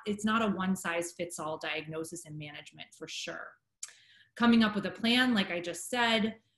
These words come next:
knowing your online and offline resources, which I'll touch on at the end of this talk, um, and throughout the talk. And then, of course, managing your fear and anxiety over this new diagnosis,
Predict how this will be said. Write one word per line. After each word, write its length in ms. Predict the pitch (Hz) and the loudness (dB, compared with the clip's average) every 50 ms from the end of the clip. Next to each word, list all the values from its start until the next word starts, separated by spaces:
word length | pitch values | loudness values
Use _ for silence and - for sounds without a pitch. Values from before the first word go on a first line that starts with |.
| _ _ - | _ _ 2
knowing 380 | 226 240 262 277 294 302 294 269 | 4 6 6 6 6 6 6 6
your 200 | 240 208 - - | 4 4 2 2
online 680 | 208 214 226 226 214 208 208 208 208 208 202 208 202 - | 2 2 4 4 4 4 4 6 6 6 6 4 4 4
and 140 | 202 208 202 - | 2 0 0 0
offline 500 | 208 240 254 247 - 208 175 170 170 170 | 0 -2 -2 -2 -2 -4 -4 -4 -4 -4
resources, 640 | 170 170 170 175 - 175 175 175 - 202 196 196 202 | -4 -4 -4 -4 -4 -4 -4 -4 -2 0 0 0 0
which 140 | 202 196 - | 0 -2 -2
I'll 140 | 180 180 180 | -4 -6 -6
touch 300 | - - 196 196 - 202 | -4 -4 -4 -2 0 0
on 120 | 190 185 | -2 -2
at 100 | 180 - | -2 -4
the 200 | - - - - | -8 -8 -4 2
end 160 | 196 208 214 | 4 4 4
of 80 | 208 - | 4 4
this 240 | 175 170 165 - - | 0 -2 -4 -4 -10
talk, 380 | - - 147 151 - - - - - - _ _ _ _ - _ _ _ - 196 | -10 -8 -6 -4 -4 -4 -6 -8 -16 -20 _ _ _ _ -20 _ _ _ -4 -2
um, 340 | 196 180 175 170 165 175 202 233 | 0 0 0 -2 -4 -4 -2 -2
and 160 | 294 320 320 | -2 0 0
throughout 260 | 226 180 156 165 - | -2 -2 -2 -4 -6
the 80 | - - | -10 -12
talk. 340 | - - - - 202 196 - - - _ - | -14 -12 -10 -10 -10 -12 -14 -18 -20 _ -2
And 140 | 233 247 247 | 2 4 4
then, 80 | 254 247 | 6 4
of 140 | 247 208 - | 4 2 0
course, 240 | - 226 214 208 | 0 0 2 4
managing 480 | 214 208 202 208 208 214 196 196 196 196 | 4 4 6 6 6 4 4 4 4 4
your 120 | 185 185 | 2 2
fear 280 | 180 - - 196 185 180 | -2 -4 -4 -2 0 0
and 100 | 185 180 | 0 -2
anxiety 560 | 175 175 170 170 170 165 170 170 170 165 165 | -2 -4 -2 -2 0 2 2 2 2 0 0
over 180 | 165 160 160 170 | -2 -4 -6 -6
this 200 | 165 160 - 175 | -8 -8 -6 -4
new 160 | 170 170 165 | -2 -2 -2
diagnosis, 840 | 165 165 160 165 160 160 160 165 165 165 - - 156 - 180 - | -2 -2 -4 -4 -4 -6 -6 -8 -8 -8 -8 -10 -12 -10 -12 -12